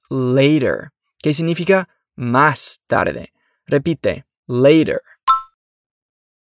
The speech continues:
Maybe later. Repite de nuevo, "Maybe later". Yo no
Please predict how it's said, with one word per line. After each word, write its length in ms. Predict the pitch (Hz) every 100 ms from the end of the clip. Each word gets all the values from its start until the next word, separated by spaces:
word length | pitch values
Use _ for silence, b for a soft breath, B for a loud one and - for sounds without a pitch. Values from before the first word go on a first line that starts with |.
| _ _ _ _ _ _
Maybe 680 | 147 135 170 233 202 151 160
later. 720 | 151 165 208 180 - - - - - - _ _ _ _ _ _ _ _ _ _ _ _ _ -
Repite 460 | 143 143 175 202 185
de 80 | 139
nuevo, 380 | 113 117 139 _ -
"Maybe 560 | 139 170 220 175 139
later". 760 | 143 143 180 180 104 60 - - _ - - - _ _ _ _ _ _ _ _ _ _ _ _ _ _
Yo 300 | - 180 180
no 560 | 160 180 214 190 214